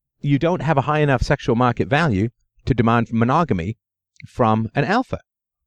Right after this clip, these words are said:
Because when there are few men and lots of women, the women have to lower their standards. And when the women lower their standards, men behave more poorly,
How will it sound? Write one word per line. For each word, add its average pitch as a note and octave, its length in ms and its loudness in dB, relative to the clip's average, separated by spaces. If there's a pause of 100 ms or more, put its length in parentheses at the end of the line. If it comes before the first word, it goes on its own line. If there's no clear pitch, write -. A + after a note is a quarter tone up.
(680)
Because C3+ 340 -2
when C#3 160 0
there A#2 140 4
are G#2+ 220 2 (840)
few F#3+ 280 -2
men A2+ 460 -2 (280)
and A#2+ 160 2
lots C3 240 0
of A2 100 -2
women, A#2+ 420 -2 (240)
the A#2+ 100 -4
women G#2+ 200 2
have A2 140 -2
to A#2 80 0
lower F#2+ 200 2
their C3+ 100 0
standards. - 480 -6 (1040)
And C3 140 2
when C3+ 120 0
the A2+ 120 2
women C#3+ 300 0
lower B2 260 2
their G#2 160 0
standards, D3 640 -2 (1700)
men G2 240 0
behave A2+ 420 0 (960)
more F3 140 0
poorly, - 360 -2